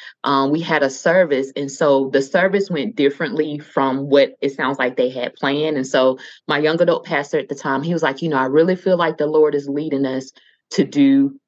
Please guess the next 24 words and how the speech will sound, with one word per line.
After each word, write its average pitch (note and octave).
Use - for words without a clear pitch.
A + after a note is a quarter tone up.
like, D3+
prayer, -
like, C#3+
to F#3
just D3+
have D#3+
prayer. A#2+
Like, A#2+
I'm C3
not C3+
gonna F3+
preach F#3
the F3
sermon E3
I D#3+
had E3
planned. D3+
This D3
is C#3+
what C#3
the C#3+
Lord C#3
is C3+
leading." D3